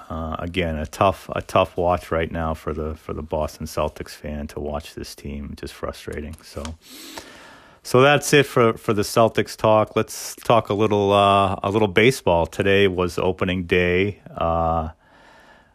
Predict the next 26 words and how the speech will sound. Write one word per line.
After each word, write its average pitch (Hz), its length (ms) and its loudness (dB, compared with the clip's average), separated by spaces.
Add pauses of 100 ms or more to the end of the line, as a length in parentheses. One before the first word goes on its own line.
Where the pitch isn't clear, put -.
(140)
opening 95 420 0
day 92 260 4
in 90 120 -2
baseball. 92 520 2
And, 90 380 -2
and 90 120 -6
I 92 100 0
can't 113 260 0
say 95 180 4
that, 87 280 2 (180)
you 95 100 -10
know, 85 120 -2
I've 85 180 -2
really 87 500 -2 (240)
followed, 85 800 -2
uh, 82 500 -2 (220)
you 85 140 -8
know, 82 200 -4
the 78 120 -8
spring 82 360 -6
training 80 400 -8
with 78 120 -10
the - 100 -18
Sox 78 600 -6
and, 80 280 -8 (640)
um, 78 560 -8